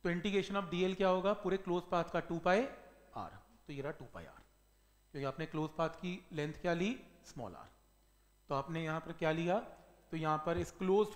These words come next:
path की, ये लाइन कुछ नहीं है, line क्या है, Imaginary क्लोज path है ये।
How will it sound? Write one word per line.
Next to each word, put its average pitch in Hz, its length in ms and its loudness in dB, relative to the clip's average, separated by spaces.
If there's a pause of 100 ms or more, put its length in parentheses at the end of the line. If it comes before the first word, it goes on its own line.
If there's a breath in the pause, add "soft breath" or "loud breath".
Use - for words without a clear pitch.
path 147 240 2
की, 196 80 0
ये 202 140 2
लाइन 180 300 4
कुछ 208 240 -4
नहीं 233 120 2
है, 185 260 2
line 156 280 2
क्या 190 140 4
है, 196 140 2
Imaginary 165 460 0
क्लोज 185 300 4 (680)
path - 240 -6
है 104 100 -6
ये। 85 200 -20